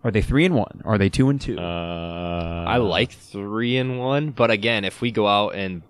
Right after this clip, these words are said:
Speaker 3: you know, blow it against Mizzou, then <laughs> I'm gonna wanna change it to
Speaker 2: Missouri's the hang up there
Speaker 3: Yeah.
Speaker 2: for me.
Speaker 1: Okay.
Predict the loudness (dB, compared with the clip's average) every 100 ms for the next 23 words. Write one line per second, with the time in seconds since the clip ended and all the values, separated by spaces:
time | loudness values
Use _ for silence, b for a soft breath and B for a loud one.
0 | _ -12 -8 -6 -4 0 0 0 -4 -6
1 | -10 -4 -2 -2 -6 -2 0 2 2 -2
2 | -2 0 0 0 -6 -2 0 4 6 6
3 | 2 0 2 0 -2 -2 0 2 2 -2
4 | -6 0 2 2